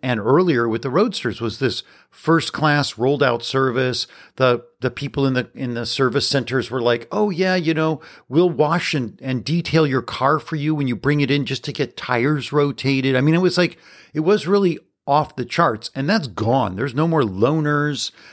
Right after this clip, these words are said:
um, or at least if there are, I've never been offered one. But I mean, it's like, it's really gone away. And so for those people who really support Tesla and are really on it, um,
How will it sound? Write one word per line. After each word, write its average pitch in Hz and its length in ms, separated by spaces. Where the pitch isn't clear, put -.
um, 127 260
or 127 60
at 120 80
least 139 240
if 123 100
there 123 220
are, 127 300
I've 135 240
never 101 200
been 104 160
offered 95 380
one. 92 300
But - 280
I 151 120
mean, 165 100
it's 160 220
like, 151 200
it's 151 240
really 190 360
gone 170 260
away. 131 320
And 135 160
so 156 140
for 143 140
those 180 260
people 180 320
who 123 100
really 185 380
support - 460
Tesla 135 480
and 113 120
are 110 140
really 165 340
on 180 220
it, 107 300
um, 107 440